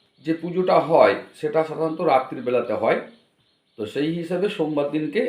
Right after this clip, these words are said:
এই পুজোটা রাত্রির বেলায় হবে। এই পুজোর, অর্থাৎ অম-, এই পুজোটাকে আমরা বিশেষ গুরুত্ব দিচ্ছি কেন? ফলহারিণী অমাবস্যা।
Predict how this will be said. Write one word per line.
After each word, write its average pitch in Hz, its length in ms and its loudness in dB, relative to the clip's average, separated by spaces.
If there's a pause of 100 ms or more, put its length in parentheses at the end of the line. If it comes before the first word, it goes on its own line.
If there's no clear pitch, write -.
(160)
এই 127 140 -6
পুজোটা 113 320 -2 (760)
রাত্রির 123 320 -2
বেলায় 113 260 0
হবে। - 180 -8 (1120)
এই 170 140 4 (100)
পুজোর, 208 280 0 (420)
অর্থাৎ 185 220 0
অম-, 151 320 2 (100)
এই 180 80 4 (220)
পুজোটাকে 185 500 -2 (180)
আমরা 156 160 4 (100)
বিশেষ 160 200 -4 (120)
গুরুত্ব 160 240 -4 (120)
দিচ্ছি 160 300 -6
কেন? 92 160 -2 (920)
ফলহারিণী 160 400 6 (100)
অমাবস্যা। 107 440 -2